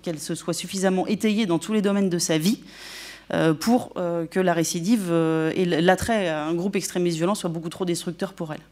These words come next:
Donc effectivement, on est allé dans la déradicalisation.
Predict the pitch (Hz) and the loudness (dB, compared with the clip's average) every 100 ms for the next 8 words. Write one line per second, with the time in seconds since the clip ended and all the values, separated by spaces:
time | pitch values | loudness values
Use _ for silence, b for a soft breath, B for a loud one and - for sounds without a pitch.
0 | b b b b b - 160 165 165 - | b b b b b -6 -4 -4 -6 -4
1 | 165 175 - 165 156 156 190 - - _ | -2 -2 -2 -2 0 0 -2 -4 -20 _
2 | _ - 170 170 160 160 160 156 160 156 | _ -8 0 0 2 0 -2 -4 -6 -8
3 | 156 156 - | -8 -10 -14